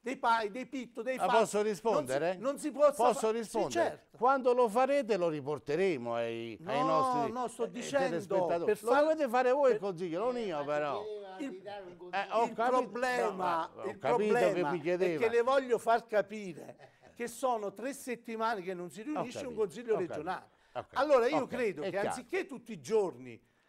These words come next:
Speaker 2: D'accordo,
Speaker 1: bombardare sulle,
Speaker 2: d'accordo.
Speaker 1: tanto ormai i molisani sanno tutto di
Speaker 2: Sanno, sa-,
Speaker 1: noi,
Speaker 2: sanno
Speaker 1: sanno
Speaker 2: tutto.
Speaker 1: tutto.
Speaker 2: Esatto, sì.
Speaker 1: Ed è giusto anche che lo siano.
Speaker 2: Eh.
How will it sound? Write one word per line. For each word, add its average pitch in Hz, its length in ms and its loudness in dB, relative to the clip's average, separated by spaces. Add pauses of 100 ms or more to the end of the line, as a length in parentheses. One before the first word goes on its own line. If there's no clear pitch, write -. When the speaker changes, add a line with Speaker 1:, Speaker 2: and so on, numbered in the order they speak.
(420)
Speaker 2:
D'accordo, 226 340 4
Speaker 1:
bombardare 220 640 2
sulle, 180 100 2 (220)
Speaker 2:
d'accordo. 139 180 2
Speaker 1:
tanto 285 240 -4
ormai 254 200 0
i - 20 -2
molisani 220 500 0
sanno 220 380 -4
tutto - 360 -12
di 156 80 -4
Speaker 2:
Sanno, 151 140 -4
sa-, 135 120 -2
Speaker 1:
noi, 147 180 -10
Speaker 2:
sanno 160 240 -4
Speaker 1:
sanno 285 220 0 (140)
Speaker 2:
tutto. - 60 -20 (100)
Speaker 1:
tutto. - 300 -14
Speaker 2:
Esatto, 101 540 -6
sì. 113 300 -8
Speaker 1:
Ed 330 120 -10
è 349 120 -6
giusto 339 280 -6
anche 254 220 -4
che 165 100 -4
lo 135 100 -8
siano. 101 520 -20
Speaker 2:
Eh. 92 100 -18